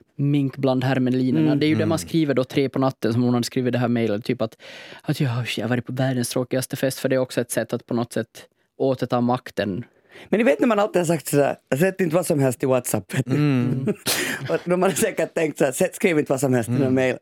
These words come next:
Speaker 2: Jumalauta, sen så smäller det liksom.
Speaker 1: Ja, och det är det att, alltså,
Speaker 2: Oh.
Speaker 1: det är ju också det att, jag menar, jag, jag vet inte om jag kan, eller jo, jag vill ju kasta sten på Mette-Marit, eller inte bokstavligen.
Speaker 2: Jag hör nog att du är på hennes
Speaker 1: Mm.
Speaker 2: sida.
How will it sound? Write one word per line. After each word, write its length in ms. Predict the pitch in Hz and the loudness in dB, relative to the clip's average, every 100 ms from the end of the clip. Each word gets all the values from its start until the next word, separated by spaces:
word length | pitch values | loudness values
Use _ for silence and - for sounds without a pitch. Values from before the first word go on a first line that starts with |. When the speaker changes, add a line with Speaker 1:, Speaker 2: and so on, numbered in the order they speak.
| - | 0
Speaker 2:
Jumalauta, 800 | 190 202 185 160 170 185 196 160 | 2 4 4 4 4 2 0 -2
sen 200 | 147 143 | 0 0
så 120 | - | 0
smäller 460 | 131 139 127 120 113 | 2 2 4 4 2
det 100 | - | 0
liksom. 360 | - - 160 190 | 0 0 0 2
Speaker 1:
Ja, 160 | 202 | 0
och 140 | 202 202 | 0 0
det 60 | |
är 60 | 202 | 0
det 180 | 202 214 | 2 2
att, 140 | 196 | 2
alltså, 280 | 175 233 226 | 2 2 2
Speaker 2:
Oh. 300 | - - 175 | 2 -2 0
Speaker 1:
det 80 | 170 | 2
är 40 | |
ju 80 | 175 | 4
också 260 | 180 - 160 | 2 2 0
det 200 | 147 139 | 2 2
att, 180 | 143 160 | 0 0
jag 120 | 147 | 0
menar, 200 | 147 147 | 2 2
jag, 280 | 147 131 113 | 2 0 0
jag 100 | 143 | 0
vet 100 | 147 | 0
inte 160 | 135 | -2
om 60 | 147 | -2
jag 120 | 139 | 0
kan, 280 | 139 131 - _ _ _ _ - 135 - | 0 -2 -4 _ _ _ _ -14 -12 -8
eller 120 | 131 | -4
jo, 240 | 127 123 127 | -2 -2 -4
jag 80 | |
vill 200 | 117 120 | -4 -4
ju 100 | 117 | -4
kasta 280 | - 131 - | -8 -10 -10
sten 340 | - - 135 139 | -10 -8 -6 -8
på 160 | 147 | -8
Mette-Marit, 640 | 139 139 - 139 143 - | -6 -6 -6 -8 -8 -8
eller 120 | 135 139 | -6 -4
inte 180 | 135 - | -6 -6
bokstavligen. 560 | 139 131 - 139 143 160 | -8 -6 -6 -4 -2 0
Speaker 2:
Jag 80 | 285 | 2
hör 140 | 262 | 2
nog 200 | 196 170 | 2 2
att 120 | 151 | 2
du 80 | 170 | 2
är 80 | 156 | 2
på 120 | 156 | 2
hennes 240 | 151 139 202 | 0 2 0
Speaker 1:
Mm. 100 | 208 | 2
Speaker 2:
sida. 300 | 131 107 | 2 2